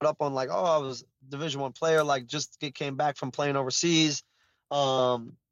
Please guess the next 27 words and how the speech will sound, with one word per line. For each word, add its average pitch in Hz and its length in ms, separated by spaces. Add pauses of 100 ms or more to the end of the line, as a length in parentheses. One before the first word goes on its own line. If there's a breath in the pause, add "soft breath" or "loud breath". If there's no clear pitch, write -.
(160)
this 151 240
and 135 120
that." 156 320
Like, 131 200
thought 170 160
I 156 60
was 147 100
someone 151 480 (400)
that, 139 200 (520)
that 147 120
was 135 140
before. 143 640
And 127 100
so - 380
she 202 180
really 165 220
was 131 80
the 131 80
one 147 120
that, 139 120
like, 131 180
pushed 180 240
me 143 80
and 139 60
was 131 100
like, 131 140
"Hey, 147 260